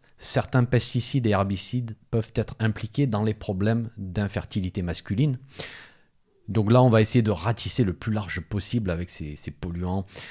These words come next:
éviter les, les parfums, les cosmétiques, les plastiques alimentaires, les pesticides et les herbicides utilisés pour produire l'alimentation moderne. On va regarder la qualité de l'eau qu'on boit,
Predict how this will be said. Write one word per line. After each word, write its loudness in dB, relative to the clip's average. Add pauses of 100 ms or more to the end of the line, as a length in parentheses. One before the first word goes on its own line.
(140)
éviter 0
les, -2
les -4
parfums, -4
les -4
cosmétiques, -2
les -4
plastiques -2
alimentaires, 2
les -2
pesticides -4
et 0
les -2
herbicides 0
utilisés -2
pour -10
produire -2
l'alimentation -2
moderne. 0 (640)
On -8
va -6
regarder -2
la -6
qualité 0
de -2
l'eau 2
qu'on -2
boit, 0